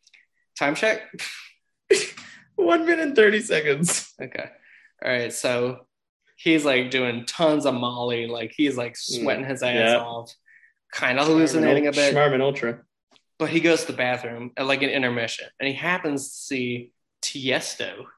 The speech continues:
Speaker 1: in the bathroom. And
Speaker 2: Okay.
Speaker 1: he's like, he looks at him, he's like, "Yeah, it was a really good concert." And Tiesto's like,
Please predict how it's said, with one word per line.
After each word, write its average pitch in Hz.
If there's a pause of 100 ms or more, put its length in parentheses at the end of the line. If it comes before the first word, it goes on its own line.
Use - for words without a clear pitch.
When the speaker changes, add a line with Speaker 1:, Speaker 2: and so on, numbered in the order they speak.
(280)
Speaker 1:
in 143
the 117
bathroom. 113 (1080)
And 123
Speaker 2:
Okay. - (680)
Speaker 1:
he's 151
like, 123 (280)
he 143
looks 165
at 123
him, 117 (580)
he's 123
like, 123
"Yeah, 127
it 127
was 120
a 127
really 127
good 120
concert." 123 (600)
And 131
Tiesto's 123
like, 123